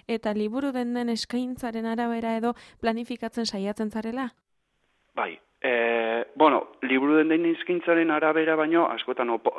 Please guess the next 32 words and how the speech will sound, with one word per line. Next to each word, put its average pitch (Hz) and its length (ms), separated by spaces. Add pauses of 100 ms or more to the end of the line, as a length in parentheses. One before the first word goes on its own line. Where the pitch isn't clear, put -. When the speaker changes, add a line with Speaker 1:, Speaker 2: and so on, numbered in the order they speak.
Speaker 2:
eh, 113 240 (340)
o-, - 120 (260)
oporrak 139 640 (320)
non 151 200
ditudan, 160 520 (180)
eh, 113 240
egiten 127 300
diten 135 260
aurrenengo 139 460
gauzetako 135 580
bat 139 100
izaten 131 340
da 131 80
mapeatu 135 580 (380)
liburu 127 280
dendak 135 240
non 131 220
dauden. 90 340 (640)
Eta 107 280
aprobetxatu 110 880
nola 110 340
ez, 113 180
ba, 87 320 (960)
pixkat 123 280
ikasteko, 98 500
beti 104 200
ikasten 101 340
bai 92 140
da, 85 180 (100)
edozein 92 320
lekutan. - 420 (800)
Speaker 1:
Mhm, 202 220